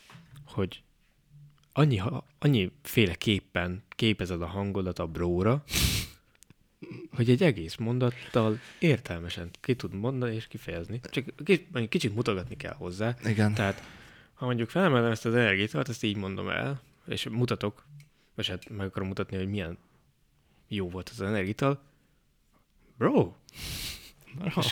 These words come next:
Speaker 1: Ó,
Speaker 2: Csak attól
Speaker 1: bro!
Speaker 2: függ, hogy, hogy viszed a
Speaker 1: Mm,
Speaker 2: hangszínedet.
Speaker 1: nagyon bro!
Speaker 2: Igen. De most, most mondd úgy, hogy nem ízlett.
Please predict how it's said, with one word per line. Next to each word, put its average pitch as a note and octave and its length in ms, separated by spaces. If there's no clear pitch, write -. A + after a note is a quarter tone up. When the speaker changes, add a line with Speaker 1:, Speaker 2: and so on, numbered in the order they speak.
Speaker 1:
Ó, G#3 380
Speaker 2:
Csak C3+ 120
attól B2 200
Speaker 1:
bro! B3 140
Speaker 2:
függ, F#4 140
hogy, D3+ 240
hogy C#4+ 160
viszed F3 220
a C#3+ 60
Speaker 1:
Mm, C3+ 40
Speaker 2:
hangszínedet. B2+ 540
Speaker 1:
nagyon C3+ 220
bro! G#2+ 300
Speaker 2:
Igen. A2 200
De A#2 160
most, A#2+ 260
most A#2 160
mondd B2 220
úgy, B2+ 120
hogy C3 100
nem B2 160
ízlett. G2 440